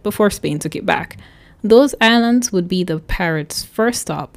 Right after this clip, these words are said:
on the way to the isthmus. Isthmus, that's a fun word. Then,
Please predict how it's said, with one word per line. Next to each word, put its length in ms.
on 160
the 100
way 160
to 140
the 220
isthmus. 600
Isthmus, 460
that's 180
a 100
fun 260
word. 280
Then, 460